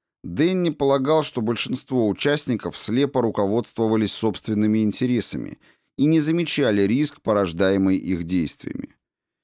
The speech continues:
Винни, всегда более пессимистичный, говорил: "Придурков больше, чем мошенников". Но последние занимают более высокое положение. Рейтинговые агентства опозорились дальше некуда и все равно продолжали функционировать,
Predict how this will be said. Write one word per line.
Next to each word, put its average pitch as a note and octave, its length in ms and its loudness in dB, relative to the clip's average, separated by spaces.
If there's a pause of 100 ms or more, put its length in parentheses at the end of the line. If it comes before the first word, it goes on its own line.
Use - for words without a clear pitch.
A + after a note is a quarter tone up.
(140)
Винни, B2 680 0
всегда A2 380 0
более A2 320 2
пессимистичный, A2 880 0
говорил: F#2 520 2 (140)
"Придурков A2+ 640 0
больше, G2 320 2
чем A2+ 220 0
мошенников". G#2+ 760 -2 (440)
Но A2 180 2
последние D3 640 2
занимают A#2+ 540 2
более A2 360 2
высокое G2+ 500 0
положение. F2 680 -2 (640)
Рейтинговые G2 720 2
агентства A2+ 580 0
опозорились A2 760 2
дальше G#2+ 400 2
некуда G#2 440 0
и D#2+ 160 -4
все - 160 -4
равно G#2+ 340 2
продолжали G2+ 600 0
функционировать, G#2 960 -2